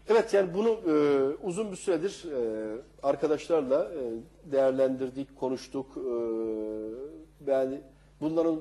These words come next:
önceki seçimlerdeki, e, yaklaşımımızdan ders çıkardık. E, e, bundan önceki seçimlerde, e, gerçekleşmeyecek, e,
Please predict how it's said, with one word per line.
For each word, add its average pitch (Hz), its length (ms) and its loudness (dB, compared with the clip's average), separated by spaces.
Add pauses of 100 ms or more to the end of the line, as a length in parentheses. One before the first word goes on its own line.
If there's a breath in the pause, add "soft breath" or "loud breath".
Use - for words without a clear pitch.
(140)
önceki 156 320 -6
seçimlerdeki, 151 880 0
e, 131 500 -4 (100)
yaklaşımımızdan 143 920 0 (100)
ders 143 180 4
çıkardık. 127 540 -4
E, 143 40 -10
e, 135 40 -8 (800)
bundan 151 260 -2
önceki 147 380 -6 (200)
seçimlerde, 139 680 -2 (600 loud breath)
e, 127 160 -4
gerçekleşmeyecek, 165 1040 -2
e, 131 400 -2